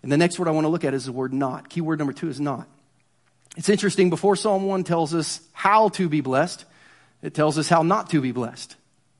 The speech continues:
Really interesting here. Before Psalm one says, "This is how you're blessed," it says, "This is, this is how not to achieve the blessing of connecting with Glo-, God that you're pursuing." Psalm one one, "Blessed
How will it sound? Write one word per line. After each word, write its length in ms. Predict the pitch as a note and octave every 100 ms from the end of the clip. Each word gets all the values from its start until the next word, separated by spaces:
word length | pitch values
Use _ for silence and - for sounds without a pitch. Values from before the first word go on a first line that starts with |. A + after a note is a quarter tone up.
| _ -
Really 200 | A#3 A3+
interesting 400 | A3 C#3+ C3 G#2+
here. 180 | A2+ _ _ _ _ _ _ _ _ -
Before 200 | D#3 G#3
Psalm 280 | A3+ G#3+ G#3
one 180 | A3
says, 260 | G#3 F#3+ C#3+
"This 200 | F#3 F#3+
is 160 | G3 -
how 320 | - A3+ A#3+
you're 180 | F#3+ D3+
blessed," 440 | C3+ C#3 F3 -
it 120 | E3+ E3
says, 280 | F3 D#3+
"This 240 | C#3 E3 F3+
is, 280 | F3 E3+ - -
this 200 | A3 B3+
is 140 | G3+
how 220 | G#3 F#3
not 580 | F3+ E3+ E3+ G3 F#3+ -
to 300 | - D3 B2+
achieve 480 | C#3 - F3 F3 D3
the 80 | F3+
blessing 600 | E3 D3+ D3 C#3+ B2+ A2 - - - _
of 160 | D#3+ -
connecting 420 | D#3 D3 D#3 C#3+
with 140 | C3
Glo-, 300 | D3+ C3+ C3+ C3+
God 300 | C#3 C3 B2+
that 160 | B2
you're 80 | C#3+
pursuing." 440 | C3+ B2+ D#3 C3 A2+
Psalm 300 | E3+ E3 E3
one 260 | D#3+ D#3
one, 260 | E3 F#3 F3
"Blessed 800 | C#3+ F3+ G#3+ G#3 D3+ D3+ G3